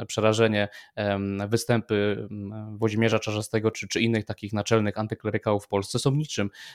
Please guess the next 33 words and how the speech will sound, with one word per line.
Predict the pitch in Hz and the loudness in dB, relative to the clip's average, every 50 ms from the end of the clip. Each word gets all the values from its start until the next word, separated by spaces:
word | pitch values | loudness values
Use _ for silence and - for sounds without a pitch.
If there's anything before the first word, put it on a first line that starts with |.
| - _ | -10 _
e, | - 107 107 107 107 | -2 -2 0 0 -2
z, | 104 - - 107 104 104 104 104 - | -4 -4 -4 -2 -2 0 -2 -4 -6
z | - | -4
perspektywy | - 110 107 - - 107 - 113 104 110 | -2 -2 -2 -2 -4 -2 -2 0 0 0
tego, | 104 - 113 104 110 110 | 0 0 0 0 0 0
co, | - - 107 - | 0 -2 -2 -2
co | - - 113 | -2 -2 -2
może | 110 107 110 107 110 107 | 0 0 0 0 0 -2
się | - 113 | -2 -4
stać, | 101 - - 110 117 117 - | -6 2 4 4 4 4 2
kiedy | - 117 113 110 | -2 0 0 0
rzeczywiście | 107 107 - - 110 107 110 - - 117 113 | 0 -2 -2 -4 -4 -4 -4 0 4 4 4
jakiś | 110 110 - - | 4 4 0 -6
taki | - 110 - - 110 | -6 -6 -6 -6 -6
powszechny | - 110 101 - 113 - - 113 - | -6 -4 -2 -2 -2 0 -2 2 4
audyt | 113 113 107 101 107 104 - - - - - - _ | 4 4 4 2 -2 -6 -6 -14 -20 -20 -20 -20 _
finansów | - 117 110 113 110 - 117 - | -4 2 2 2 2 2 -2 -4
kościelnych | - 107 - - 110 107 110 110 110 110 - - - | -4 -6 0 2 2 4 4 2 2 0 -4 -8 -10
się | 117 - - 120 | -4 0 2 4
zacznie. | 110 113 107 - - - 117 127 156 - - - - - - | 4 4 4 2 2 4 4 4 4 4 0 -8 -18 -10 2
Ja | - 123 | 4 6
nie | 139 165 175 | 8 8 8
wiem, | 165 147 131 117 | 8 6 6 4
czy | - - - | 2 -4 2
to | - 127 | 2 2
są | 117 - - 123 117 | 2 4 2 0 2
takie | - - 113 - - 113 | 2 -2 -2 0 0 -2
głosy, | 113 - - 120 120 117 117 - - - 110 | -2 -2 0 4 4 4 4 4 2 2 2
które | 110 - _ - 113 110 110 110 107 104 104 104 104 104 | 0 0 _ -4 -2 0 4 4 6 6 6 6 4 4
wieszczą | 110 117 117 113 - - - 113 107 | 4 4 4 4 2 0 -2 -2 -2
kolejną | - - 113 107 110 110 107 107 104 - | 0 2 4 4 6 4 4 2 0 0
apokalipsę | 113 110 - 113 - - 107 107 104 - - 113 | -2 -2 -2 -2 0 0 0 0 -2 0 -2 -2
w, | 110 - | -2 -4